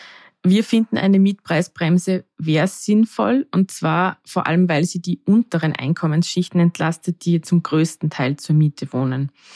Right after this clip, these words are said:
In den letzten Monaten, wie du sagst, wurde das immer wieder diskutiert, wurde das immer wieder gefordert, aber letztlich hat sich dann immer die Politik entschieden für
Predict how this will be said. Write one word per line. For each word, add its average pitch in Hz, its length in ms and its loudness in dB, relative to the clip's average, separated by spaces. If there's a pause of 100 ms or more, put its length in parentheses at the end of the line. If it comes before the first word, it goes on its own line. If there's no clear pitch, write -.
(320)
In 190 120 6
den 180 120 4
letzten 160 360 0
Monaten, 190 460 2
wie 185 80 2
du 185 80 2
sagst, 175 440 -4
wurde 180 180 2
das 175 180 -4
immer 185 280 4
wieder 170 180 0
diskutiert, 180 640 -4
wurde 170 140 0
das 170 180 -2
immer 170 200 2
wieder 160 140 -4
gefordert, 180 640 -4 (160)
aber 269 180 0
letztlich 175 460 0
hat 180 180 -2
sich 196 160 -6
dann 190 160 0
immer 185 220 2
die 196 120 -4
Politik 190 720 -2
entschieden 190 580 2 (340)
für 190 240 -2